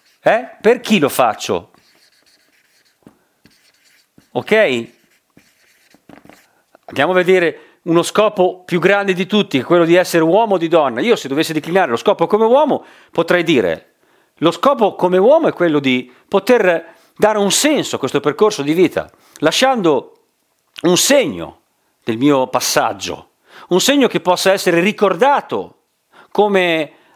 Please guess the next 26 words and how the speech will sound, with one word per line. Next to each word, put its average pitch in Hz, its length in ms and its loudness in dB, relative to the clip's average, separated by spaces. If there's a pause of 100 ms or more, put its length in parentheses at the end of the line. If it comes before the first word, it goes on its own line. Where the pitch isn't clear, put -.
(220)
eh, 170 340 0 (140)
atto 196 380 -2
di, 185 420 0 (200)
di 151 200 -10
beneficio 190 800 0
nei 113 140 -6
confronti 147 360 -2
della 139 120 0
società. 120 640 -6 (640)
Ho 175 120 0
lasciato 190 640 0 (160)
del 165 240 0
bene, 202 340 2
ho 127 100 0
fatto 208 340 -2
del 165 160 -2
bene, 143 580 0 (320)
ho 196 160 2
aiutato 214 500 0
persone, 185 800 0 (400)
ho 190 180 2
cercato 208 540 0
di 196 100 -6
farlo, 190 500 0
ho 143 60 2
rispettato 226 1040 -2